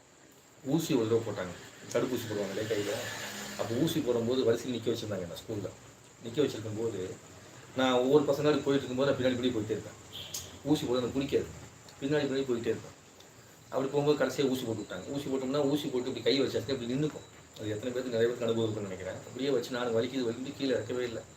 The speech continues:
அவர் சொல்லி பார்த்தாரு, எல்லாம் பண்ணி பார்த்தாரு. நான் என்ன குழந்தைக்கு சத்தம் போட்டு இறக்கி விட்டுருவோன்னு வச்சுக்கோங்களேன். அந்த மாதிரிலாம் பண்ணும்போது குழந்தை இருக்கும்போது. ஆனா அவர் என்ன பண்ணாரு, "ஏன்டா இப்படி பண்ணுறதுன்னு" சொல்லி சொல்லி பார்த்தாரு, கேட்கல, அப்படியே விட்டாரு.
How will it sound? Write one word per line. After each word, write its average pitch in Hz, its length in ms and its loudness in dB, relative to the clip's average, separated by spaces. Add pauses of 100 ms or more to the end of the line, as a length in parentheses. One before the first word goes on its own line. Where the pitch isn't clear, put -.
(520)
அவர் 131 200 4
சொல்லி 139 200 4
பார்த்தாரு, 131 280 4
எல்லாம் 120 120 2
பண்ணி 117 160 0
பார்த்தாரு. 104 360 0
நான் 110 120 -2
என்ன 135 180 2
குழந்தைக்கு 131 420 0
சத்தம் 147 240 0
போட்டு 139 140 4
இறக்கி 123 200 4
விட்டுருவோன்னு 113 280 0
வச்சுக்கோங்களேன். 101 460 -8 (160)
அந்த 101 140 -12
மாதிரிலாம் 107 300 -2
பண்ணும்போது 107 260 -2
குழந்தை 104 220 -4
இருக்கும்போது. 92 380 -8 (460)
ஆனா 120 140 -2
அவர் 117 200 6
என்ன 113 100 2
பண்ணாரு, 117 360 4 (380)
"ஏன்டா 120 280 0
இப்படி 127 160 0
பண்ணுறதுன்னு" 117 320 -2
சொல்லி 117 160 -2
சொல்லி 127 160 -2
பார்த்தாரு, 117 280 0
கேட்கல, 117 280 0
அப்படியே 113 160 0
விட்டாரு. 110 320 -2